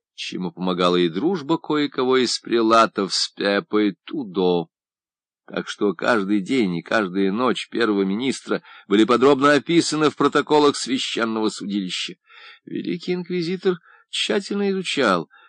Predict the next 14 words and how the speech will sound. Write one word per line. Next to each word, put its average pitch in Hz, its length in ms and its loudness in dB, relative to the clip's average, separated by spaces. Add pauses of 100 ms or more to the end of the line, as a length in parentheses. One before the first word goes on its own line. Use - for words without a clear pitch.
как - 260 -4
меняются 120 640 2
отношения 123 540 0
фаворита 95 580 0
и 90 100 0
королевы 85 600 2 (220)
в 92 80 -4
зависимости 98 720 0
от 131 120 0
горячности 98 920 2
его 151 160 0
чувства 170 500 -2
к - 160 -18
Пепе. 202 540 -2